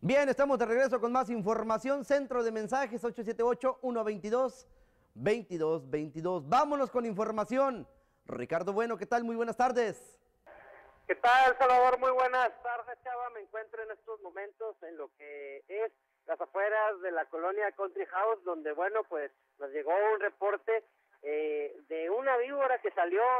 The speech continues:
Speaker 2: justamente a las afueras de una de las casas de esta pequeña colonia que se ubica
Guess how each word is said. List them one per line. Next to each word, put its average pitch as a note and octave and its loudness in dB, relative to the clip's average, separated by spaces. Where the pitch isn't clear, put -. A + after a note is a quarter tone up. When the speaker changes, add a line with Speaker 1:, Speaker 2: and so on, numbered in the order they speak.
Speaker 2:
justamente G3+ 0
a E3 -4
las E3 -4
afueras G3 -2
de F3+ -4
una G3 -2
de D3+ -8
las C#3+ -8
casas G3 -2
de E3+ -6
esta F#3 -2
pequeña G#3+ -6
colonia F#3+ -6
que G3 -8
se E3+ -14
ubica F#3 -4